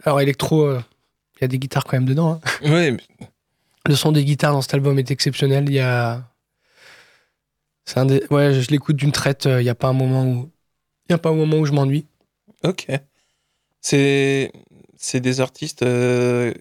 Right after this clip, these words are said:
Speaker 2: qui t'inspirent dans tes compos, toi ? Dans ta façon de travailler ou pas du tout ?
Speaker 1: J'imagine. Euh, j'imagine
Speaker 2: C'est, c'est
Speaker 1: très
Speaker 2: plus
Speaker 1: clairement, ouais.
Speaker 2: inconscient que consciemment,
Speaker 1: Ouais.
Speaker 2: si, si c'est le
Speaker 1: Ouais,
Speaker 2: cas.
Speaker 1: ouais, ouais. Mais,
Speaker 2: Ok.
Speaker 1: euh,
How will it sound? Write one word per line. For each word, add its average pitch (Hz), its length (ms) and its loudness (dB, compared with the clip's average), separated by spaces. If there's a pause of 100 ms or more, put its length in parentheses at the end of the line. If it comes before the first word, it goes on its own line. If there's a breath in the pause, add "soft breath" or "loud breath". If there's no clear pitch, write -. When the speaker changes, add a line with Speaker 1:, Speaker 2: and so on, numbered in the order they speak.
(220)
Speaker 2:
qui 123 180 -8
t'inspirent 139 400 -2
dans 143 480 0
tes 135 120 -6
compos, 143 380 -2
toi ? 170 240 -2 (500 loud breath)
Dans 139 100 0
ta 131 160 0
façon 135 260 -4
de 131 40 -6
travailler 143 320 0
ou 170 60 -2
pas 135 120 0
du 120 120 -8
tout ? - 240 -12
Speaker 1:
J'imagine. 127 760 2 (260)
Euh, 127 240 2
j'imagine 123 360 2
Speaker 2:
C'est, 120 60 0
c'est 139 60 -4
Speaker 1:
très 135 140 -2
Speaker 2:
plus - 80 0
Speaker 1:
clairement, 120 260 2
ouais. 113 60 2
Speaker 2:
inconscient 147 280 0
que 143 120 -6
consciemment, 135 560 -2
Speaker 1:
Ouais. 139 180 2
Speaker 2:
si, 123 260 -2
si 123 140 -4
c'est - 120 -2
le 143 60 2
Speaker 1:
Ouais, 135 60 4
Speaker 2:
cas. 131 160 4
Speaker 1:
ouais, 117 180 2
ouais. 107 100 -4 (360)
Mais, 147 80 0
Speaker 2:
Ok. 131 160 2
Speaker 1:
euh, 123 180 0